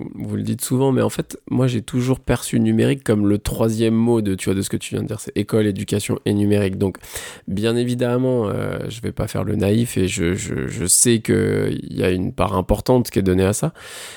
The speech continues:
mais en même temps, euh, j'ai toujours trouvé que il y avait aussi école et éducation et qu'en fait, euh, il y avait certaines émissions où on se détachait un peu du numérique, il y en avait d'autres où on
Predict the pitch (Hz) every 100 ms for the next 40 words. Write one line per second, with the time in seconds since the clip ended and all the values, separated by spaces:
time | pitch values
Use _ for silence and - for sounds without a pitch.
0 | - - 110 120 135 165 214 185 123 110
1 | 107 104 104 101 101 104 104 104 - -
2 | 120 107 - 139 - - 117 117 135 131
3 | 107 101 104 101 101 95 - 95 98 98
4 | - - 107 117 107 101 98 101 98 123
5 | 151 - - - - - 101 104 - 131
6 | 131 98 95 92 92 101 92 90 - -
7 | - - - - - 104 95 95 - 107
8 | 104 98 95 107 120 101 95 107 104 110
9 | 117 107 98 98 101 101 101 101 120 160
10 | 113 95 95 98 113 120 - 110 107 107
11 | 104 101 104